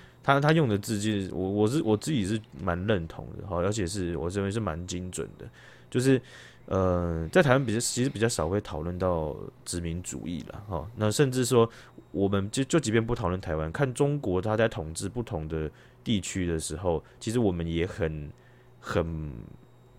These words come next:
没有注意到，就是说其实它里面也有相当高成分的殖民主义的色彩。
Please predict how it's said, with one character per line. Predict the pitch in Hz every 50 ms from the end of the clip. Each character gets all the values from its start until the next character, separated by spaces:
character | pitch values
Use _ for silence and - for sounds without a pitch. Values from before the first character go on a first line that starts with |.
| - - - - - - - - - - - - - - -
没 | - 98 110 156
有 | 151 98
注 | - - 135 113
意 | 107 104
到， | 92 107 98 92
就 | 95
是 | 92
说 | 95 95
其 | 90 - 95
实 | 90 87
它 | - 101 98
里 | 95 85 82
面 | 85 92 92
也 | 90 87
有 | 87 82
相 | 73 - - 87 87 85
当 | 87 85 90 90 92 - - - -
高 | - 90 92
成 | 92 - 82 80
分 | 92 87
的 | 82 80
殖 | - - - 80
民 | 82 82 82
主 | 78 - 76 85
义 | 82
的 | 65
色 | - - 90 76
彩。 | 58 - - -